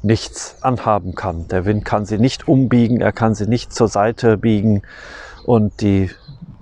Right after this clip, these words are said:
Zweige legen sich nicht auf den Boden.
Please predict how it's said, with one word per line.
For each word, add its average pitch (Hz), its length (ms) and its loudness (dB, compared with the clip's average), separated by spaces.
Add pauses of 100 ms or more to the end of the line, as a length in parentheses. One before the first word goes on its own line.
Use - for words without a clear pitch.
(220)
Zweige 104 680 0 (120)
legen 101 260 2
sich - 280 -4
nicht - 360 -2 (520)
auf 120 220 0
den 143 200 0
Boden. 117 440 2